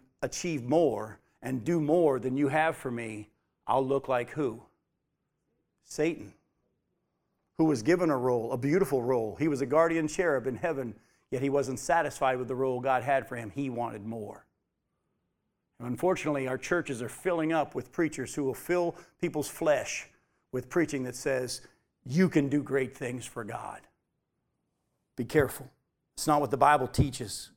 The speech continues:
Go to Luke eighteen. Look at Luke eighteen, verses nine through fourteen.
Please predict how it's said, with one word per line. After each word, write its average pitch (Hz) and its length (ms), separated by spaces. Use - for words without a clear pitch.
Go 156 120
to 156 40
Luke 151 200
eighteen. 151 560
Look 151 100
at 170 60
Luke 165 240
eighteen, 170 400
verses 139 260
nine 160 260
through 147 180
fourteen. 143 640